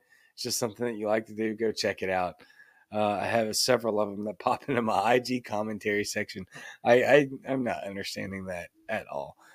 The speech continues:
'cause they don't make any sense. So, but yes,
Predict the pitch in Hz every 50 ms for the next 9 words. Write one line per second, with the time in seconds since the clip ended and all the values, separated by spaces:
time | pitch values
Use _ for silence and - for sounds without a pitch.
0 | - _ _ - 147 135 143 135 127 104 78 76 92 - - _ - 80 78 76
1 | 76 - - 95 - - - - _ _ _ _ - - 92 90 85 - _ _
2 | _ _ _ _ _ _ _ _ _ _ _ _ _ _ _ _ _ _ _ _
3 | _ _ _ _ - - _ _ _ _ - 120 120 123 117 107 - - - -